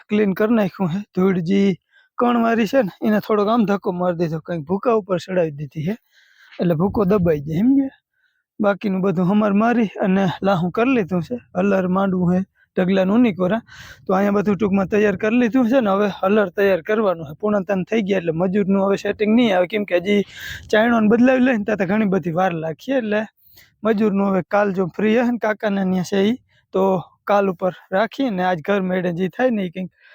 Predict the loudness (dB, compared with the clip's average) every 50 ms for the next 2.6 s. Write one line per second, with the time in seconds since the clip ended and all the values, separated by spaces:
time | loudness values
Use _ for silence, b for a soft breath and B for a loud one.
0 | b b b -2 0 0 2 2 0 0 -2 -2 -4 -4 -6 -4 0 0 0 0
1 | 0 -2 -2 -2 -4 -8 _ _ _ _ -6 -4 -2 -2 -2 -2 -4 -4 -4 -2
2 | -2 -2 0 0 0 0 2 2 2 2 0